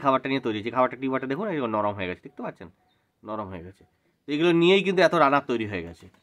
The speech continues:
এটা লাগিয়ে দিলে ভালো হবে, আমি নিজেও জানি, কিন্তু একটু সময় পাচ্ছি না, শরীর খারাপ থাকার জন্য, মানে জ্বর হয়েছে সেই জন্য এ করতে পারছি না। এগুলো দেখুন কত, এগুলো হচ্ছে ফিডিং রুট, মানে এগুলো দিয়ে খাবারটা টানে, সংগ্রহ করে।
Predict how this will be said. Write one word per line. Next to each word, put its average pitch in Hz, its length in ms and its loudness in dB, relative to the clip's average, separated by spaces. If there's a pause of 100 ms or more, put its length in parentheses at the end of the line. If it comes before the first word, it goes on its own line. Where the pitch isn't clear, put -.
(500)
এটা 151 180 -4
লাগিয়ে 170 240 6
দিলে 180 200 6
ভালো 147 200 8
হবে, 165 200 4
আমি 139 180 2
নিজেও 139 260 6
জানি, 135 160 0 (180)
কিন্তু 127 220 -10
একটু 135 180 -12
সময় 131 260 2
পাচ্ছি 135 220 -2
না, 139 140 -2
শরীর 123 220 -2 (500)
খারাপ 120 200 -2 (100)
থাকার 117 260 -4
জন্য, 120 180 -4
মানে 113 160 -6
জ্বর 120 220 6
হয়েছে 113 240 2
সেই 113 120 -8
জন্য 117 200 -4
এ - 100 -4
করতে 113 200 -6
পারছি 104 220 -10
না। 95 40 -14 (420)
এগুলো 143 180 0
দেখুন 156 140 4 (100)
কত, 131 100 0 (100)
এগুলো 143 180 2
হচ্ছে 143 180 -6 (580)
ফিডিং 156 260 2 (120)
রুট, 110 200 -2 (240)
মানে 131 180 -2
এগুলো 151 240 2
দিয়ে 165 120 6 (120)
খাবারটা 127 400 0
টানে, 101 180 -4 (120)
সংগ্রহ 123 320 0 (120)
করে। - 140 -20